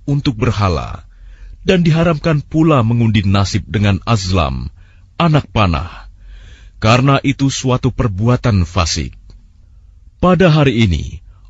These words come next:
orang-orang kafir telah putus asa untuk mengalahkan agamamu. Sebab itu janganlah kamu takut kepada mereka,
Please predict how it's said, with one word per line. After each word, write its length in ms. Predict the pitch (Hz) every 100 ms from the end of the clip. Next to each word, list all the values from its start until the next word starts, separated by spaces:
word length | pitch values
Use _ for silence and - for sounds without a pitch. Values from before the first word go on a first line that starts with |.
| -
orang-orang 640 | 101 120 135 107 131 127
kafir 480 | 113 135 131 - 135
telah 240 | 135 123 -
putus 400 | 127 123 - -
asa 480 | 113 113 127 117
untuk 320 | - 123 139 139
mengalahkan 560 | 135 139 135 139 135 -
agamamu. 880 | 127 131 143 110 92 78 67 - - _ - - - - - -
Sebab 400 | - 190 196 -
itu 240 | 185 190
janganlah 480 | 151 156 143 135 127
kamu 320 | - 123 123
takut 400 | - 123 - 127
kepada 400 | - 127 139 120
mereka, 640 | 98 92 80 67 - -